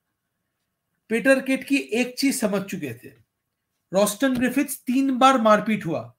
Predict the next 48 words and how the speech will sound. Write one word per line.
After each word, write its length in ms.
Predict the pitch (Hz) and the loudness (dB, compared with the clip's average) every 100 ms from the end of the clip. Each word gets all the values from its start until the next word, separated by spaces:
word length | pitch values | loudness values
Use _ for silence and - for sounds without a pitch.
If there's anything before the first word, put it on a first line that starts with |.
| 151 | -10
मुंबई 280 | 180 180 180 | -4 -2 -2
के 120 | 180 | -4
मैच 260 | 151 131 131 | -8 -10 -14
में, 160 | 123 _ _ _ _ _ 160 | -20 _ _ _ _ _ -6
मुंबई 500 | 180 190 214 240 254 | -2 0 2 2 0
वर्सेस 600 | 185 180 208 185 151 - - | -2 0 0 0 -6 -16 -8
केरला, 340 | 180 185 233 | -4 2 2
मुंबई 460 | 254 208 185 185 202 | 0 -4 -4 0 -2
वर्सेस 240 | 190 190 | -2 -6
मोहन 520 | 180 165 170 185 247 | -8 -6 -4 -2 -2
बगान, 420 | 254 254 285 320 311 _ _ - | -2 0 0 0 -2 _ _ -10
मुंबई 420 | 190 233 240 247 | -4 -2 0 0
वर्सेस, 580 | 220 214 254 277 220 - _ _ _ _ - | 0 0 0 -2 -2 -12 _ _ _ _ 0
और 300 | 190 202 196 | 4 4 4
यहाँ 180 | 190 196 | 0 0
पे 160 | 202 | -2
फिर 220 | 202 220 185 | -4 -4 -2
से 200 | 226 202 | -2 -2
जो 220 | 170 196 | 0 -2
मुंबई 320 | 196 190 196 | -2 -4 -4
ने 100 | 190 | -4
मैच 240 | 190 180 | -4 -4
खेला 240 | - 208 208 | -4 -2 0
against 280 | 185 185 185 | 0 -4 -4
ओडिशा 280 | 180 180 | -6 -4
एफ़सी, 160 | 208 240 | -4 -6
तीन 320 | - 226 226 | -8 -8 0
बार 200 | 220 214 | 4 4
मारपीट 400 | 190 170 170 147 | 2 -2 -6 -14
हुआ। 200 | 123 - _ _ _ _ _ _ - | -16 -20 _ _ _ _ _ _ -2
और 320 | 233 277 277 - | 2 2 2 -6
तीनों 360 | 285 294 294 | -2 0 0
बार 160 | 285 285 | 0 -2
कौन 340 | - 247 269 | -4 -6 -6
इसमें 380 | - 214 - 254 | -6 -8 -4 -4
एक 160 | 240 190 | -4 -2
बहुत 220 | 202 226 | 0 0
बड़ा 200 | 233 240 | 0 -2
रोल 220 | 226 233 | 0 -2
प्ले 200 | 240 240 | -4 -6
कर 180 | 240 240 | -4 -4
रहे 120 | 247 | -2
थे? 100 | 254 | -4
और 280 | - 190 220 | -2 0 0
कोई 280 | 214 233 226 | -2 -6 -4
नहीं, 240 | 220 233 | -4 -4
रॉस्टन 360 | 175 151 - 190 | -6 -6 -8 -8
ग्रिफिथ्स। 840 | 170 160 190 311 - - - - | -6 -4 -2 -2 -4 -14 -16 -20